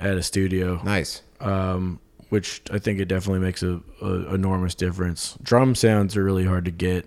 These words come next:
Speaker 1: in just, like, someone's house.
Speaker 2: Yeah.
Speaker 1: And I've got a lot of funny, like, pictures and stuff from back in the day. There was, I've got, I used to have a video of our drummer, like, recording a part in our old bass player's kitchen. And, uh,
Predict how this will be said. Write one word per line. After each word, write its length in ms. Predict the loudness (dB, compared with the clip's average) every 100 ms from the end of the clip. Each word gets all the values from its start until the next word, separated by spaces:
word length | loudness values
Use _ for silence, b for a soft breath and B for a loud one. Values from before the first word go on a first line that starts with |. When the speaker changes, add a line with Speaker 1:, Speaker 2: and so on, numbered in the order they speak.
| -4
Speaker 1:
in 160 | -4
just, 200 | -2 -2
like, 200 | -2 -2
someone's 300 | -2 0 0
house. 500 | 0 0 0 -2 -4 -6
Speaker 2:
Yeah. 220 | 0 2 0
Speaker 1:
And 120 | -4 B B B B B B
I've 100 | 4
got 140 | 6
a 60 | 8
lot 180 | 8 6
of 100 | 6
funny, 520 | 4 6 6 4 0 b b b b b
like, 200 | 2 2
pictures 500 | 6 6 6 2 4
and 80 | 2
stuff 360 | 2 4 4 2
from 160 | 2
back 240 | 4 4 4
in 80 | 2
the 60 |
day. 340 | 4 4 6 6
There 100 | 6
was, 220 | 4 -4 -8
I've 140 | -4 2
got, 160 | 2
I 100 | 2
used 180 | 2 4
to 60 | 4
have 100 | 4
a 60 |
video 480 | 4 4 6 4 4
of 400 | 4 2 0 -8 -14 b b -20 -10
our 160 | -2 0
drummer, 460 | 2 4 4 4
like, 180 | 2 0
recording 460 | -2 0 0 2 0
a 80 | 0
part 440 | 0 2 0 -2 -14 _ -6
in 160 | -2 0
our 160 | 0
old 240 | 0 -2 0
bass 220 | -2 -2
player's 360 | 0 0 0
kitchen. 540 | -2 -4 0 2 0 -2 -10 B B B B B B 2
And, 440 | 4 4 2 2
uh, 380 | 2 2 0